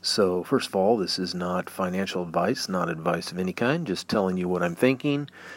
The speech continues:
and you make your own decision, 'cause you know how cryptocurrency is. You can lose all your money,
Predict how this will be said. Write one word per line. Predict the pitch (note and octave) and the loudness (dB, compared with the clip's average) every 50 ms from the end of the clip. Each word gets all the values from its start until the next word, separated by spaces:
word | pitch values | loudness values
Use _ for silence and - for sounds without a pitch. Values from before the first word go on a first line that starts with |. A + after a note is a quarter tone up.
| - - - | -18 -14 -8
and | - F#2 F2 E2+ F2 | -6 -4 -2 0 0
you | F#2 G2 | 2 2
make | F#2+ F#2 F2+ - - | 4 2 2 0 0
your | - F#2 F#2+ | 0 2 2
own | F#2+ F#2+ F2+ | 2 2 0
decision, | F2 - - - A#2+ G#2+ F#2+ A#2+ A2 G#2 G#2 - - - _ - - - | -2 -2 2 4 4 4 6 4 2 0 0 -6 -12 -20 _ -20 -20 -12
'cause | - - F#2 E2 - | -6 -4 -4 -4 -4
you | F2+ F2+ | -4 -2
know | F2+ F2+ F2 E2+ | -2 -2 -2 -2
how | - F2+ F2 E2 | -2 -4 -4 -4
cryptocurrency | - - G2 - - F2+ E2+ - - A2 G#2 G#2 G2 - G#2 G2 G2 | -2 -4 -4 -2 -2 -4 -2 0 2 2 2 2 0 0 0 2 4
is. | G#2 G2+ G2+ F2+ G2+ | 4 2 2 0 -2
You | F#2 F2+ | -6 -6
can | - - E2+ E2+ E2+ E2 F#2 | -6 -6 -8 -8 -6 0 4
lose | G#2+ A#2+ A#2+ A2 | 4 6 6 6
all | A2 G#2+ G#2 | 4 4 4
your | G2 F#2+ | 2 2
money, | F#2+ G2 F#2 F#2 F2 | 2 2 0 0 -2